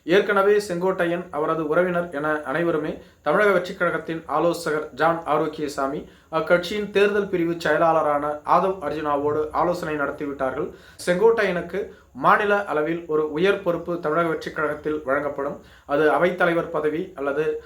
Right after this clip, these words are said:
மாநில அமைப்பு செயலாளர் பதவி போன்ற ஒரு உயர் பொறுப்பு அவருக்கு வழங்கப்படும். மேலும்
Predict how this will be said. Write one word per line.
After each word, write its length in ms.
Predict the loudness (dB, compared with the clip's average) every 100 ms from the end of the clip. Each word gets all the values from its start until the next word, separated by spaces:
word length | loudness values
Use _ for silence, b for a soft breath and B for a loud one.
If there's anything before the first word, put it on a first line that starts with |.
| B -12
மாநில 720 | 2 4 4 4 2 2 0
அமைப்பு 360 | -2 -2 -4 -2
செயலாளர் 500 | 0 2 2 0 -2
பதவி 300 | -4 -4 -6
போன்ற 560 | -8 -6 -4 0 -2
ஒரு 200 | -2 -2
உயர் 280 | 2 2 2
பொறுப்பு 400 | -2 -4 -4 -8
அவருக்கு 480 | -4 -2 -2 0 0
வழங்கப்படும். 560 | 0 -2 -2 -4 -6 -8 B B
மேலும் 320 | 0 4 4